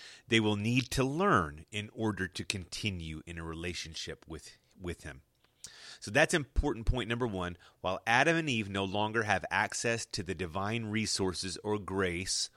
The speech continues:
which the tree of life represents, they no longer have immortality. They do get to continue in a relationship with God.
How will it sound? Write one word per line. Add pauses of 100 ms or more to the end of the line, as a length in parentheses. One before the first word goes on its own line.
which
the
tree
of (140)
life
represents, (360)
they
no
longer
have
immortality. (480)
They
do
get
to
continue
in
a
relationship
with
God.